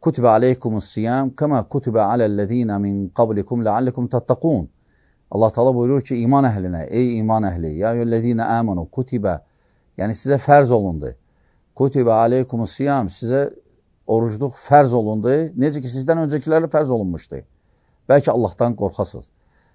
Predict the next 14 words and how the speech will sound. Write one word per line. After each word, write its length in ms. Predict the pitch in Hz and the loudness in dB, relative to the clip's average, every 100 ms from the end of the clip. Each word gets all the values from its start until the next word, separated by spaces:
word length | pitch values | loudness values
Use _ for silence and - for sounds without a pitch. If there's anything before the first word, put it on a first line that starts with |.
| _ | _
Həmçinin 320 | 135 185 196 156 | -2 0 0 2
hədisdə 320 | 151 135 - 190 | 2 0 -2 2
də, 80 | 98 - _ _ _ _ - | 2 0 _ _ _ _ -8
hədisdə 320 | 98 101 - 175 | -6 -6 -2 0
də 40 | 147 | 2
gəlir. 220 | 110 76 73 - | 2 2 -6 -8
Peyğəmbər 360 | 95 98 107 120 | -4 -2 0 0
sallallahu 420 | - 107 101 117 | 0 0 2 2
əleyhi 100 | 101 | 0
və 60 | 127 | -2
səlləm 200 | 113 98 | -4 -2
buyurub 280 | 101 123 117 | -2 -2 -2
ki, 160 | 135 147 147 _ _ _ - | -4 -4 -6 _ _ _ -8
İslam 720 | 107 - 123 117 135 156 165 | -6 -4 2 4 6 4 -4